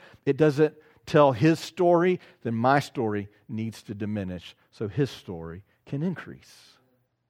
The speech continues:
See, keeping the main thing the main thing is not so easy when it's following Christ, because fulfillment in following Christ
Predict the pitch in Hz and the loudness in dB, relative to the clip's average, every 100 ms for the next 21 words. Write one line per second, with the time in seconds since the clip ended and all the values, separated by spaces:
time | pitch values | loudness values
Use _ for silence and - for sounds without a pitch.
0 | _ _ _ _ _ _ _ _ _ _ | _ _ _ _ _ _ _ _ _ _
1 | _ _ _ _ 151 247 247 185 156 214 | _ _ _ _ -2 0 2 2 6 6
2 | 247 - 208 208 160 160 180 156 - 175 | 6 4 4 4 2 4 2 2 0 2
3 | 156 139 139 135 156 175 - - 143 143 | 2 2 0 0 2 2 2 2 2 2
4 | 247 262 247 120 95 67 _ _ _ _ | 0 0 0 -2 -8 -12 _ _ _ _
5 | _ _ _ _ _ _ _ 156 147 - | _ _ _ _ _ _ _ -4 0 4
6 | 151 139 127 - 190 156 123 - _ - | 6 4 0 2 4 4 2 -6 _ -20
7 | - - _ _ _ _ _ 143 156 185 | -20 -20 _ _ _ _ _ -4 2 4
8 | 165 - 160 - - 240 226 151 135 - | 4 2 -6 0 6 6 6 0 -2 -8
9 | - - 135 165 165 147 131 - 202 170 | -14 -10 -2 4 4 4 0 2 4 4
10 | 120 123 - | 4 0 -8